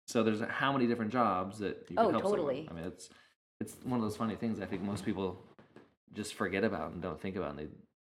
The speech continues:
Speaker 2: Yeah.
Speaker 1: I mean, Dallas Clayton, he spoke at Field Trip last year.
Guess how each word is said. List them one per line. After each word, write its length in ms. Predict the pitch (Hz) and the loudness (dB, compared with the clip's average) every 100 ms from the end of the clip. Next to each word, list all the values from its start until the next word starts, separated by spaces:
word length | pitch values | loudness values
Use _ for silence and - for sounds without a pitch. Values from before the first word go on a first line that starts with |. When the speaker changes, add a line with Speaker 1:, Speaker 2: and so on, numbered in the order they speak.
| _ _ - | _ _ -4
Speaker 2:
Yeah. 280 | 190 165 156 - _ _ _ _ _ | 0 0 -2 -16 _ _ _ _ _
Speaker 1:
I 80 | 175 | 4
mean, 80 | 175 | 8
Dallas 240 | 208 220 | 10 8
Clayton, 400 | - 147 131 123 | 8 8 10 4
he 340 | 113 127 113 - | 6 4 4 -4
spoke 260 | - 120 | 4 6
at 80 | 101 | 6
Field 180 | 110 107 | 4 4
Trip 140 | 131 | 4
last 260 | 131 123 - | 4 2 4
year. 280 | 135 139 | 2 2